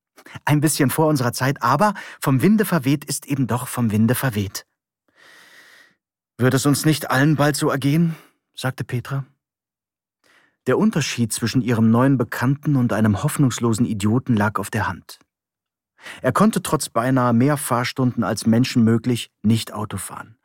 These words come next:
und wusste nicht, dass sich die Erde um die Sonne dreht, aber er war ein einmalig begnadeter Koch. Wie konnten die Begabungen in einem Menschen so ungleich verteilt sein?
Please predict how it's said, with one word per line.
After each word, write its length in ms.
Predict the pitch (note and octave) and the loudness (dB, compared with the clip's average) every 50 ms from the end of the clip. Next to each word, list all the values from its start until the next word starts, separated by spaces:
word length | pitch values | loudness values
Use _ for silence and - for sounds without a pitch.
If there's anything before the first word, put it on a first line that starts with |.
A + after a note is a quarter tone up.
| - - | -6 0
und 160 | C#3 C#3 G#2+ | 0 2 4
wusste 300 | D#3 A3+ - - - D#3 | 2 2 0 0 0 2
nicht, 280 | C#3 C#3+ E3 D3+ - C3+ | 2 2 2 0 -2 -4
dass 100 | B2 - | -4 -2
sich 140 | B2 G#2+ | -4 -6
die 180 | - B2+ - - | -2 -4 -2 0
Erde 240 | A#2+ C3 C3+ C3 G#2+ | 2 2 2 2 2
um 120 | A2 C3 | 0 2
die 100 | B2+ C3 | 0 2
Sonne 280 | A2 B2+ A#2+ A2+ A2+ G#2 | 2 2 2 2 2 0
dreht, 340 | - G2+ G#2+ A2+ A2 - - _ _ _ - | 0 0 0 0 0 -2 -6 _ _ _ -2
aber 360 | - A2+ A2+ G#2+ B2+ B2+ B2+ - - - _ _ _ _ | 0 0 0 2 0 -2 -2 -4 -8 -20 _ _ _ _
er 160 | - A2+ G2 | -4 -4 0
war 160 | A2+ A2 D#2+ | 0 0 0
ein 200 | - A2 G#2 G2 - - | 0 -2 -2 -2 -2 -2
einmalig 640 | - B2 C3+ C#3 C#3 B2 A2 G#2+ G#2+ G#2+ G#2 - | 0 0 2 4 4 4 2 2 0 0 -2 -4
begnadeter 540 | - G2+ - F#2+ F#2+ F#2+ F#2+ F#2+ - G2+ G2 | -8 -8 -4 -4 -4 -2 -4 -6 -6 -8 -8
Koch. 400 | - - - - - - - - _ _ _ _ _ _ _ _ _ _ _ _ _ _ _ | -6 -8 -10 -8 -14 -16 -18 -20 _ _ _ _ _ _ _ _ _ _ _ _ _ _ _
Wie 180 | - A#2+ G#2+ - | -6 -6 -4 -2
konnten 380 | - - F3+ G#3 G3 - D3+ | 0 0 0 0 0 -2 -2
die 100 | B2+ B2 | -2 0
Begabungen 720 | A#2 A#2+ G#2+ G#2 G#2+ G#2+ A#2+ C3 B2 B2 A#2+ A#2+ A#2 A#2 G#2+ | 0 0 -2 0 2 2 2 2 2 2 4 4 4 4 4
in 120 | G#2 G#2+ | 4 2
einem 260 | G2 A2 A2 A2 G#2 | 4 4 4 4 4
Menschen 360 | G#2 G#2+ A2 G#2+ - - A2+ | 4 4 4 2 2 2 0
so 360 | G#2 F#2+ F#2+ A#2+ C3+ D#3+ - _ | 0 2 2 2 2 2 0 _
ungleich 440 | - C3 A#2+ A#2 G#2 A2 A2 G#2+ - | 0 2 2 2 2 2 0 -2 -2
verteilt 420 | - A2+ - - - G2+ G2 - - | -4 -6 -6 -6 -6 -6 -6 -8 -10
sein? 300 | - - - - - | -14 -14 -16 -18 -20